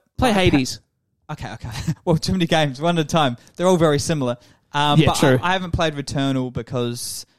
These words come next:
Speaker 2: apparently you can't
Speaker 1: It's probably not
Speaker 2: save
Speaker 1: worth
Speaker 2: your PlayStation, and I don't have a lot of time to play continuously these days. And
Speaker 1: I think they're gonna
Speaker 2: I
Speaker 1: add
Speaker 2: don't
Speaker 1: it
Speaker 2: wanna lose
Speaker 1: eventually.
Speaker 2: two-hour playtimes or three-hour playtimes and then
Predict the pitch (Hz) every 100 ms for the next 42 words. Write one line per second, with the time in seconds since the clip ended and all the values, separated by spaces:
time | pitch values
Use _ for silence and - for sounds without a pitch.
0 | _ _ _ - 156 147 143 139 139 135
1 | 127 - 143 127 - 131 131 156 135 127
2 | 117 151 143 147 - 139 139 - 131 135
3 | - 139 135 - 147 151 147 151 135 135
4 | 127 139 123 113 - - 127 127 131 120
5 | 139 135 139 - - _ - - 156 160
6 | 151 147 156 156 156 139 131 - 151 170
7 | 147 135 98 - 104 - 101 - 110 101
8 | 170 147 135 123 139 131 131 127 127 127
9 | 120 117 139 123 123 - 117 123 113 113
10 | 117 117 113